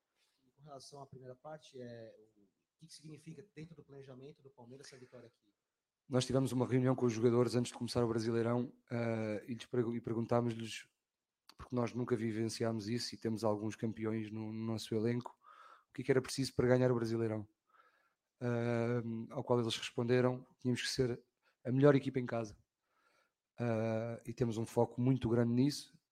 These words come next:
Speaker 2: Infelizmente começámos com um desaire em casa, mas rapidamente conseguimos corrigir isso. Ah, e depois eles também disseram que, hum, há jogos que, hum, que se têm que pontuar, hum, e, e,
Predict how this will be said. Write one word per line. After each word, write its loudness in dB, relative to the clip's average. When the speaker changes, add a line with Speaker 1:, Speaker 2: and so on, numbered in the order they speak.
Speaker 2:
Infelizmente -4
começámos -2
com -4
um -2
desaire 2
em -4
casa, 2
mas -6
rapidamente 0
conseguimos -8
corrigir -2
isso. -6
Ah, -4
e -8
depois -2
eles -2
também -2
disseram 0
que, -2
hum, -8
há -2
jogos 0
que, -4
hum, -6
que -10
se -12
têm 0
que -12
pontuar, 0
hum, -4
e, -4
e, -10